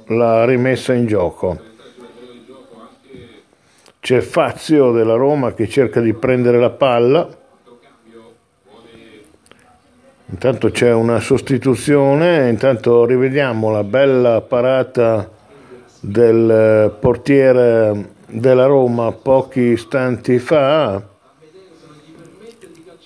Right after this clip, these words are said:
E adesso la formazione romanista effettua un, eh,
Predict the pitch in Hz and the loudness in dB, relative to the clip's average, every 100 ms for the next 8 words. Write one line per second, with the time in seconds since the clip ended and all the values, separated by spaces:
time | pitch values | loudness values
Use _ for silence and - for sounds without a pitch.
0 | - 135 131 127 127 127 123 123 151 165 | 0 4 6 6 6 6 6 4 2 2
1 | 139 123 - 160 156 143 127 120 117 117 | 0 0 0 4 4 4 4 4 4 2
2 | 113 113 110 - 127 127 123 - 143 139 | 2 2 0 -2 -2 -2 -4 0 2 2
3 | 131 123 120 113 113 131 147 143 131 135 | 0 0 -2 0 0 0 0 0 0 -2
4 | - 123 110 107 98 - - - - - | 0 2 4 4 0 -4 -18 -20 -20 -20
5 | - - - - 113 - 135 127 123 139 | -20 -20 -10 -4 -4 0 2 2 0 0
6 | 123 120 120 120 120 120 117 117 113 110 | 2 4 2 0 -2 -2 -2 -2 -2 -2
7 | 107 | -4